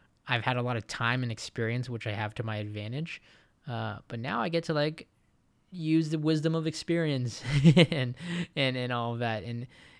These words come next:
and age, and, and a little bit of that on my side to really kick things off into the next level. And I'm excited for that. Um, it's a great trip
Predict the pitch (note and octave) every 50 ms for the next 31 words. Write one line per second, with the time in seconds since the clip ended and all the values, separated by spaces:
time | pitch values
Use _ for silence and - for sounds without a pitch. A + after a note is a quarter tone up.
0 | _ - D3+ C3 B2+ B2+ C3 B2+ B2 A#2 A2+ A2+ B2 B2 A2+ A2+ A2+ G2+ A2+ A#2
1 | A2+ A2+ A2+ A#2 A#2 B2 A#2 A2+ A#2+ A2+ A2 A2 A2+ A2 G#2+ G#2 F#2+ A2 A2+ G#2+
2 | G#2+ G#2 G2 - - A2+ G#2+ G#2 G#2 G#2+ G#2+ - _ - - _ _ _ - -
3 | A2 G#2+ A2 A2+ A2 G#2+ G#2+ - - A2+ - - A2+ A2 G#2 - G#2 G2+ G2 -
4 | - G#2 - - G#2 G2+ G2 - - - G2+ - A2 A2 A#2 A#2 A2+ G#2+ - A2
5 | G2+ G#2 - - - - - - - - - - - - _ _ _ - - A2+
6 | G#2 G2+ G#2 G#2+ - C#3 B2+ _ _ - - - - E3+ E3 D3+ - - D#3+ D3
7 | D3 -